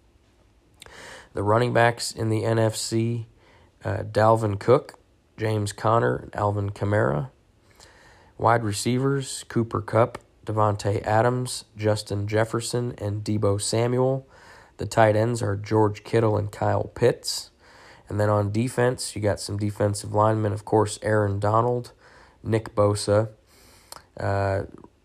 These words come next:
Micah Parsons, Bobby Wagner seems to be a fixture. Uh, and then at corner, you have Trevon Diggs, N F L leading ten interceptions, Jalen Ramsey, Darius Slay, Marshawn Lattimore.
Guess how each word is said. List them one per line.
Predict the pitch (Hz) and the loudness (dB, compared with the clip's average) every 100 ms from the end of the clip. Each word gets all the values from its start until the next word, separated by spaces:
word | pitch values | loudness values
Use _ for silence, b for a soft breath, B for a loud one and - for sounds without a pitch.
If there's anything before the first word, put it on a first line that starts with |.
| - | -8
Micah | 104 110 - 95 | 4 4 4 -2
Parsons, | - - 113 113 139 135 139 - - - | 0 4 4 4 -2 -4 -6 -10 -14 -4
Bobby | 107 113 117 104 | 4 4 4 2
Wagner | 110 117 120 120 120 | 4 4 4 0 -2
seems | - 107 101 | -2 -4 -4
to | - | -8
be | 104 | -4
a | 98 | -4
fixture. | - - 117 - - 98 107 113 B B B B B B - | -6 -4 -4 -4 -6 -4 -2 -4 B B B B B B -6
Uh, | 101 101 98 | 0 2 2
and | 101 | 2
then | 104 101 | 2 2
at | 92 - | 0 0
corner, | - 135 104 110 | 4 6 6 4
you | 110 104 101 | 2 0 0
have | 107 101 98 | 2 2 2
Trevon | - 107 104 101 101 | 2 2 4 4 2
Diggs, | 104 110 117 110 - - _ - | 0 0 -2 -6 -8 -14 _ -8
N | 104 | -4
F | 101 107 | -2 0
L | 101 104 104 _ - | 0 0 -6 _ -6
leading | 107 101 101 | -2 -2 -2
ten | - 104 101 | 0 0 0
interceptions, | 104 101 110 107 - 117 113 B B B | -4 -4 -2 -4 -2 -6 -6 B B B
Jalen | - 107 123 107 104 | 0 4 4 4 4
Ramsey, | 110 120 120 - 120 | 4 4 0 -4 -6
Darius | 113 107 113 110 104 | 0 2 4 4 0
Slay, | - 110 110 110 | -2 0 2 2
Marshawn | 107 107 104 - 101 107 | 2 0 0 0 0 2
Lattimore. | 110 123 123 127 127 | 4 4 4 2 2